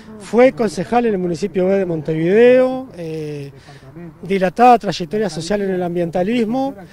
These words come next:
el compañero Pablo Antoria, de profesión ayudante arquitecto,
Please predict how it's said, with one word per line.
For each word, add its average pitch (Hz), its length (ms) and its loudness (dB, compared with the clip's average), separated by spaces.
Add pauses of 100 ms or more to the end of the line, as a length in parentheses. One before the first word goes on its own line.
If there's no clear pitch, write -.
(120)
el 180 140 -6
compañero 190 520 -2
Pablo 208 280 4
Antoria, 170 640 -2
de 165 160 -8
profesión 165 460 -4
ayudante 185 420 -6
arquitecto, 202 720 -4